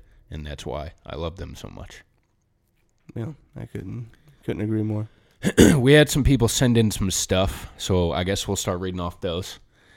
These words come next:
Speaker 1: Um, this is from our friend Nick Jacobs. He's been on this podcast a few times. Um, he said, "This is like the equivalent of Marilyn Monroe death way back when, best of the generation." And he says, "I can remember getting up to watch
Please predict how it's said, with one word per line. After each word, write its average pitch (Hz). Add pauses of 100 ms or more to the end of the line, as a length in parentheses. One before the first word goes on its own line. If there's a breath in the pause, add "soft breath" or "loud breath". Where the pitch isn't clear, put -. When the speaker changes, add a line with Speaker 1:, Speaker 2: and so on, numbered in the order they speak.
(240 soft breath)
Speaker 1:
Um, 95
this -
is 110
from 107 (100)
our 101
friend 107 (460)
Nick 113
Jacobs. 107
He's 98
been 101
on 101
this 95
podcast 90
a -
few 87
times. 85 (580 loud breath)
Um, 85 (280)
he 113
said, 95
"This 113
is 113 (400)
like 135
the 131
equivalent 123
of 98
Marilyn 107
Monroe 92
death 87
way 82
back 80
when, 78 (440 soft breath)
best 95
of 87
the 82
generation." 80 (300 soft breath)
And 87
he 87
says, 85
"I 87
can 101
remember 90
getting 90
up 87
to -
watch 85